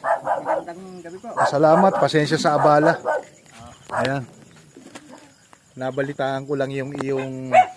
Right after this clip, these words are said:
Speaker 2: sigarilyas, eh.
Speaker 1: Opo.
Speaker 2: Ah, eh, matagal-tagal akong hindi nakabalik sa'yo, pero umingay yung sigarilyas mo.
Speaker 1: Ah.
Speaker 2: Ah, yung papatay mo ng sigarilyas na nagkaroon pa ng buhay.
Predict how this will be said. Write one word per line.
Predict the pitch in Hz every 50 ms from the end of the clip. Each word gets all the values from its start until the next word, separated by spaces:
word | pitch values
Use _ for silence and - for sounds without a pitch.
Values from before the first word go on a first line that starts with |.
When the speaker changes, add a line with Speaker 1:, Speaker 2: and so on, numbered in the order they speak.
| - - - -
Speaker 2:
sigarilyas, | - 170 151 143 156 143 139 135 131 139 170 165 - -
eh. | 95 - - - - - - - - - 719 740 719 - - - - 120
Speaker 1:
Opo. | 113 - - 123 - - _ -
Speaker 2:
Ah, | 131 123 120 117 117 113 113 113 - - 269 - - _ _ _ _ - -
eh, | - 131 131 135 135 139 139 135 135 131 131 - - - - - _ _ _ _ _ _ _ _ _ _ _ _ 131
matagal-tagal | 135 - 147 143 151 151 143 - 160 143 160 156 160
akong | 156 160 156 156
hindi | 156 160
nakabalik | 156 151 156 156 151 143 151 151 156 -
sa'yo, | - 160 160 175 190 185 - - _ _ _
pero | - 127 139 160 160
umingay | 165 160 160 156 156 165 165 160 160
yung | 160 156 147
sigarilyas | - 156 139 139 143 143 147 147 147 143 131 - -
mo. | 156 156 156 - _ _ _ _ _ 131 123 120 123 113 - _ _ _ _ _ _ _ -
Speaker 1:
Ah. | 127 131 131
Speaker 2:
Ah, | 135
yung | 135 143 135 139 135
papatay | - 143 - 165 165 - 165 170
mo | 175 180 185
ng | 180 180
sigarilyas | 170 - 190 160 180 185 196 196 190 180 160 151 147 - - 156
na | 139 139 135
nagkaroon | - 139 131 135 135 139 131
pa | 139
ng | 131 131 127
buhay. | 127 117 117 107 101 110 117 110 107 104